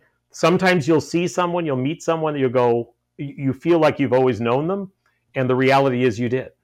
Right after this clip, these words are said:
You, you, you may have actually have known them in a previous life. So it,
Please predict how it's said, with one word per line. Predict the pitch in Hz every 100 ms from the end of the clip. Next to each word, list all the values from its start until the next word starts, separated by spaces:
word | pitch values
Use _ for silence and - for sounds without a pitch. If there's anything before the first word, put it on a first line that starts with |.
| _ _ 165
You, | 131 139
you, | 139 131 -
you | 139
may | 123 127
have | 135 123
actually | 127 - 139 127
have | 113
known | 113 120
them | 110 107
in | 101
a |
previous | - 110 107 101
life. | 113 -
So |
it, | 139